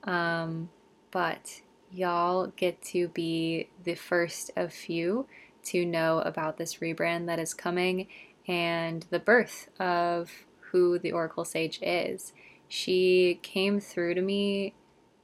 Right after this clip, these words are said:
very, very deeply and strongly and fucking fierce as hell. Uh, man,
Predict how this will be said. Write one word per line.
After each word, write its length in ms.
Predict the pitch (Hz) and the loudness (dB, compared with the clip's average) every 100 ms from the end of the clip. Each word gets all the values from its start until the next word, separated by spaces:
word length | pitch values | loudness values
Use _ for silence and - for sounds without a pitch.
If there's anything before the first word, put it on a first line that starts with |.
| - | 0
very, 220 | 190 196 | 4 4
very 220 | 180 170 | 4 2
deeply 640 | 165 165 160 170 170 170 170 | 0 -6 -2 -2 -2 -2 -4
and 260 | 165 160 | -4 -6
strongly 1160 | - - - 160 156 160 170 170 180 165 160 156 | -8 -10 -10 -12 -6 2 6 6 4 2 0 0
and 220 | 156 156 - _ _ _ | -2 -6 -12 _ _ _
fucking 460 | 196 190 160 156 - - | 2 2 -4 -6 -12 -2
fierce 340 | 190 196 196 | 2 2 0
as 120 | 160 165 | -6 -8
hell. 600 | - 170 160 160 156 - - - - _ _ _ | -4 0 0 0 -2 -6 -20 -20 -20 _ _ _
Uh, 960 | 180 170 170 170 170 170 170 165 170 165 | -6 -4 -4 -6 -6 -8 -8 -8 -10 -10
man, 680 | 165 165 170 170 160 143 | -10 -10 -10 -10 -12 -12